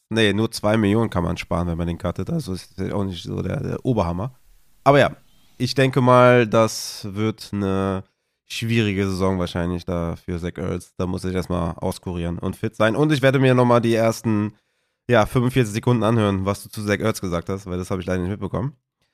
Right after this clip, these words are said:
Dann, äh, würde ich sagen, haben wir die Tight Ends auch durch und sind dann mit dem ersten Teil ready. Wir hatten ja jetzt im Vorgespräch schon gesagt, dass wir uns nochmal zusammensetzen, vielleicht nächste Woche ja schon,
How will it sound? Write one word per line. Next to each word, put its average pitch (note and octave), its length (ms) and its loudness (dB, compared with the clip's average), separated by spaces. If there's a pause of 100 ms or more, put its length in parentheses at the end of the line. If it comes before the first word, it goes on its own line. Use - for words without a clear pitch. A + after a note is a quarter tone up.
(300)
Dann, A3 380 4
äh, G#3 260 0
würde A3 160 2
ich G#3+ 80 -2
sagen, G#3+ 580 2
haben G3+ 220 2
wir G#3+ 120 4
die G3 200 -6
Tight F#3+ 240 0
Ends D3 300 0
auch G#2+ 360 -2 (200)
durch G#3 500 -4 (360)
und B3 580 2
sind D#3 580 0
dann F#3 260 2
mit E3 180 2
dem E3+ 220 2
ersten E3+ 420 -6
Teil D#3 360 2
ready. D3 520 0 (300)
Wir A#2+ 180 0
hatten D#3 160 0
ja D#3 120 0
jetzt D3 200 -4
im D3 300 -2
Vorgespräch D3+ 520 -2
schon C#3+ 160 -2
gesagt, A#2+ 440 2 (360)
dass B2+ 240 0
wir B2+ 400 2
uns B2 220 -4
nochmal B2+ 220 0
zusammensetzen, C3+ 720 -4
vielleicht B2+ 340 -4
nächste D#3 220 -4
Woche D#3+ 200 -2
ja D#3+ 100 0
schon, E3+ 320 -2